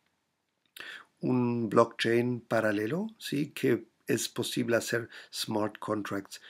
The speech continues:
con ella. Entonces, ¿cómo lo vas a hacer? Es muy sencillo. Le das clic aquí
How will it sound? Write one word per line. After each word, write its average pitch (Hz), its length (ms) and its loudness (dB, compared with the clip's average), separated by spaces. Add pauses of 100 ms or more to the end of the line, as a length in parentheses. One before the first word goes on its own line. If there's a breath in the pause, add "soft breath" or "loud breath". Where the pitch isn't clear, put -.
(160 loud breath)
con 110 200 0
ella. 101 300 2 (380 loud breath)
Entonces, 113 480 -2
¿cómo 127 240 4
lo 135 80 8
vas 135 140 8
a 139 40 2
hacer? 151 360 4 (720)
Es - 120 -12
muy 117 140 2
sencillo. 110 520 -6
Le 107 120 -2
das 110 160 0
clic - 240 -2
aquí 170 340 0